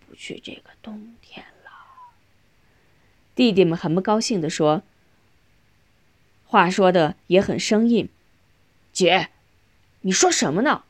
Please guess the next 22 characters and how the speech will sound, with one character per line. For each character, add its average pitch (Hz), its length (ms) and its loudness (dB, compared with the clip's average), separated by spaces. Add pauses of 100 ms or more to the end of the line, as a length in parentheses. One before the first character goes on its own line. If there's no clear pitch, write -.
(580)
自 214 200 -4
己 175 200 -4
老 120 200 -8
瞎 277 300 2
琢 175 240 2
磨， 214 140 -6 (480)
有 151 120 -2
病 208 160 2
看 233 180 0
病， 240 200 4 (260)
别 - 160 0
净 247 160 2
瞎 - 180 -6
想 - 180 -8
了。” - 80 -20 (1300)
丁 381 200 2
宝 185 180 6
香 302 360 0
给 165 160 0
端 240 220 0
上 208 200 -2
茶 170 360 -6